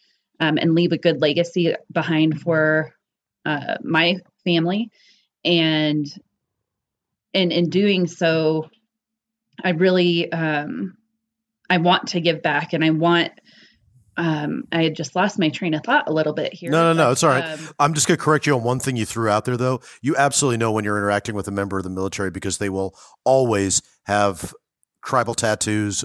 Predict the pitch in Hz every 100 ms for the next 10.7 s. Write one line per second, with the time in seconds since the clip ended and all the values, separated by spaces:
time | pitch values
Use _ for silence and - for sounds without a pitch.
0 | - 104 101 107 101 95 330 - 98 92
1 | 104 101 98 95 95 90 101 95 - 92
2 | 92 80 78 - - 269 - - - -
3 | 330 165 - 143 120 110 - - 311 -
4 | - 180 - 180 180 143 139 165 180 180
5 | 175 185 170 - 170 135 123 147 120 123
6 | 107 101 95 349 - - - 339 - -
7 | - - - 523 311 285 247 226 - _
8 | - - - - - 226 214 202 170 180
9 | 180 - _ _ _ _ - - - -
10 | - 277 302 233 240 262 -